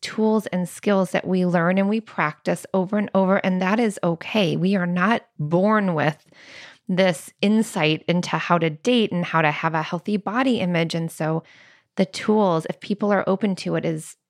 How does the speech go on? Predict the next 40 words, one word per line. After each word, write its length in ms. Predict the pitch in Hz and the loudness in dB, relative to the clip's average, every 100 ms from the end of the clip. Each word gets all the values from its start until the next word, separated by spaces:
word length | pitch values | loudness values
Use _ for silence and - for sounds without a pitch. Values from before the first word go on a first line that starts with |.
| - | -6
it's 240 | 190 - | -6 -2
normal. 560 | 180 170 202 247 170 139 | 0 2 4 2 0 -2
We 120 | 160 | -2
normalize 600 | 170 185 214 208 170 165 | 0 0 2 2 0 -2
that. 180 | 131 131 | -2 -2
Like, 160 | 170 | 0
we 120 | 185 170 | 0 -2
have 300 | - 160 - | -2 -4 -2
to, 120 | 180 | -2
like, 280 | 160 151 - - - _ | -2 -4 -6 -20 -20 _
you 40 | 196 | 4
know, 80 | 196 | 4
there's 180 | 185 | 4
many 240 | 180 196 208 | 4 4 2
times 340 | - 190 180 | 0 -2 -2
we're 200 | 185 175 | 0 0
in 180 | 160 175 | 0 -2
session 340 | - 196 - | 0 0 0
and 140 | 180 175 | 0 0
we're 100 | 165 | -2
coaching 480 | - 196 196 180 170 | 0 -2 0 -2 -2
people 320 | 170 165 165 | -4 0 0
around 500 | 160 170 165 165 160 - - - - - _ _ | 2 0 0 0 -4 -10 -20 -20 -20 -20 _ _
how 180 | - 196 | 2 2
to 100 | 196 | 4
have 280 | 185 175 165 | 2 0 -2
softer 420 | - 196 180 - | -2 0 0 -4
communication. 760 | 185 190 175 175 - 214 - 175 | -6 -4 -4 -4 -2 -2 0 -2
And 120 | 170 | -2
I'm 60 | |
like, 160 | 165 165 | -2 -4
"Okay, 240 | 180 - | -4 -2
you 100 | 294 | -2
guys 280 | 262 185 180 | 2 0 0
repeat 320 | 180 - 202 | -4 -2 0
after 260 | 190 180 196 | 0 -2 -4
me." 160 | 196 202 | -2 0
They're 160 | 185 | 0
like, 240 | 180 190 269 277 | -2 -4 -8 -8
"No, 380 | 262 247 202 | -4 0 0